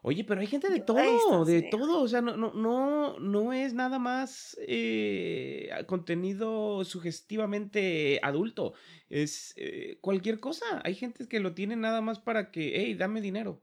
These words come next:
Speaker 1: <laughs> Sí.
Speaker 2: Sí, y la gente les da dinero
Speaker 1: Sí.
Speaker 2: además, o sea, sí. Yo sí llevo a una chava en TikTok que está media gordita y lo que hace en su OnlyFans es enseñar la panza.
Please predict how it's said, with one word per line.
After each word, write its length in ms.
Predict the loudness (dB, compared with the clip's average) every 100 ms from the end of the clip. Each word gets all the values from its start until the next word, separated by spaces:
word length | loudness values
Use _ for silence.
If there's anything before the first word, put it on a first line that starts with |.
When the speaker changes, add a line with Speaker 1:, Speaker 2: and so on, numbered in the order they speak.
| -8
Speaker 1:
<laughs> 120 | -2 -2
Sí. 280 | 0 -2 0 -2 -4 _ -20 -20 _ _ _ _ _ _
Speaker 2:
Sí, 320 | -8 -2 0 6
y 80 | 8
la 120 | 8
gente 280 | 6 4 6 6
les 80 |
da 80 | 6
dinero 320 | 4 4 4
Speaker 1:
Sí. 60 | 6
Speaker 2:
además, 420 | 6 4 2 2
o 60 | 0
sea, 120 | -2
sí. 380 | -2 -6 -8 -18 -20 -20 -14 -2
Yo 160 | 0
sí 200 | 0 -2
llevo 340 | 0 2 6 6
a 100 | 6
una 240 | 4 2
chava 300 | 6 6 6
en 80 | 0
TikTok 400 | -4 -2 4 4 4 -6 0
que 140 | 2
está 480 | 2 0 2 2 2
media 280 | 2 2 4
gordita 520 | 4 2 0 2 0 -2 _ _ _ _
y 320 | -2 2 4
lo 180 | 4 4
que 140 | 6
hace 380 | 6 6 2 2
en 180 | 0 -2
su 80 | 0
OnlyFans 580 | 0 0 2 2 2 -6 _
es 160 | 0
enseñar 300 | 0 0 0
la 100 | 0
panza. 240 | -2 -4